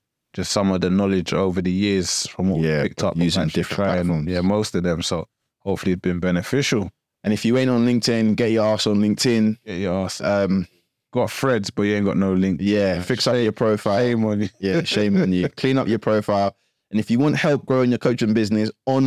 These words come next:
Speaker 2: LinkedIn, um, just reach out to us. More than happy to kinda show you some of the steps that we've taken. I actually have a free training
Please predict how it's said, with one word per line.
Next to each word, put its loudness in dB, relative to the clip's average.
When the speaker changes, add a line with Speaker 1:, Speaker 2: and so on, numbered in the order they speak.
Speaker 2:
LinkedIn, 0
um, 0
just -2
reach 0
out 0
to 0
us. -2
More -2
than 0
happy -2
to -4
kinda -2
show -2
you 0
some 0
of 0
the 0
steps -2
that 0
we've -2
taken. -4
I -2
actually 0
have 0
a 0
free -2
training -2